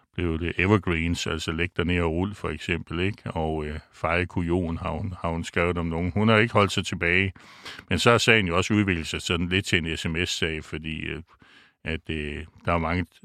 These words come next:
der er nogle ting, der ikke er, vi har ikke sådan fået det helt fulde indblik, selvom det er en sag med en million, øh, dokumenter og et ekstrakt, øh, på ti tusind sider, så mangler der nogle S M S'er i det, fordi Statsministeriet har jo slettet deres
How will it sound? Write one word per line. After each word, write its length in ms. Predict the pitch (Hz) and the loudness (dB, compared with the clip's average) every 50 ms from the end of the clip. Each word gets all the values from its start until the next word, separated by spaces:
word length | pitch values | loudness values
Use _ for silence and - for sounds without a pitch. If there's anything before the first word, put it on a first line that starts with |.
| - - | -4 0
der 80 | 90 | 0
er 60 | 90 | 2
nogle 160 | 90 92 95 87 | 2 2 2 2
ting, 300 | - - 120 113 117 - | 4 4 4 4 2 0
der 80 | 85 | -2
ikke 220 | 82 90 104 117 117 | 0 2 4 4 4
er, 100 | 98 - - - _ _ _ _ _ _ _ _ _ _ _ _ _ | 4 2 -2 -8 _ _ _ _ _ _ _ _ _ _ _ _ _
vi 60 | 104 | 4
har 40 | 104 | 4
ikke 120 | 120 127 120 | 4 4 4
sådan 240 | - 131 117 110 | 4 6 4 4
fået 280 | 98 - 123 123 123 110 | 6 6 8 8 8 8
det 100 | 113 95 | 6 4
helt 300 | - 139 151 143 110 95 | 4 2 2 2 0 -2
fulde 540 | - - - - 131 127 139 151 156 143 - | -6 -10 -4 2 6 8 8 8 8 6 4
indblik, 360 | 90 90 101 101 113 90 - | 4 2 2 2 2 0 2
selvom 300 | - - 123 117 101 92 | 2 4 4 4 4 4
det 60 | 92 | 4
er 40 | 92 | 2
en 60 | 90 | 2
sag 240 | - - 110 110 101 | 4 4 6 6 6
med 220 | 95 90 90 104 | 4 4 4 4
en 120 | 107 101 92 | 4 4 4
million, 460 | 92 90 90 98 101 101 95 90 85 | 2 2 2 2 2 2 2 2 2
øh, 100 | 82 82 - | 0 0 -2
dokumenter 480 | 90 82 85 85 92 95 98 87 82 | -2 -2 0 0 0 0 0 0 0
og 140 | 80 82 80 | -2 -2 -2
et 80 | 80 - | -2 -4
ekstrakt, 640 | 80 82 - - - - 90 95 - _ - - _ _ - | -6 -6 -6 -4 0 0 0 0 0 _ -12 -20 _ _ -6
øh, 180 | - 87 82 82 - | -4 -4 -4 -4 -4
på 80 | 92 | -6
ti 220 | 85 - - 104 92 | -4 -2 0 0 0
tusind 360 | - - 90 - - - 92 | 0 -4 -8 -8 -8 -8 -6
sider, 320 | - - 95 95 98 92 | -4 -2 0 2 2 2
så 140 | 87 - 98 | 0 0 0
mangler 340 | 90 90 87 101 107 113 104 | 0 2 4 6 6 6 6
der 140 | 92 85 82 | 6 2 0
nogle 340 | 82 82 82 80 78 78 78 | 0 -2 -2 -2 -4 -4 -4
S 100 | - 90 | -4 -4
M 100 | 82 78 | -4 -2
S'er 260 | 80 87 - - 85 | -4 -4 -4 -4 -4
i 140 | 78 78 78 | -4 -4 -6
det, 160 | 80 80 - | -6 -8 -8
fordi 240 | - 82 80 80 76 | -8 -8 -8 -8 -8
Statsministeriet 840 | - - 85 80 76 - - 82 78 - - - 80 73 73 71 | -4 -2 -2 -2 -2 -4 -6 -8 -10 -8 -8 -6 -6 -6 -6 -6
har 80 | - 78 | -8 -8
jo 80 | 78 80 | -8 -8
slettet 420 | - - 80 78 78 80 80 - | -8 -8 -8 -6 -6 -8 -10 -8
deres 260 | 80 78 78 - - | -8 -10 -8 -8 -10